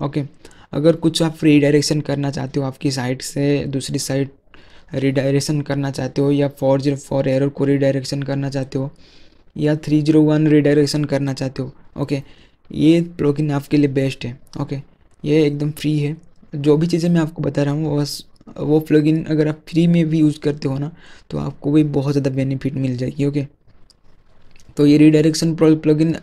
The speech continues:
आपको बहुत ज़्यादा बेनिफिट भी देने वाला है। ओके,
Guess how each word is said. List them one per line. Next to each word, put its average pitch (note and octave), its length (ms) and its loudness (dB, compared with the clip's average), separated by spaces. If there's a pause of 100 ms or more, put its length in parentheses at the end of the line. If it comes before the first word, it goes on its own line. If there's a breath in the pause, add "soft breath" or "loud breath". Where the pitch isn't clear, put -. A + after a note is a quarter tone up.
(240)
आपको C#3 300 -10
बहुत C3+ 260 0
ज़्यादा C#3 180 -2
बेनिफिट C3 440 -2
भी C#3 140 2
देने C3+ 220 -4
वाला B2 180 -10
है। C3 140 -10
ओके, C#3 180 -10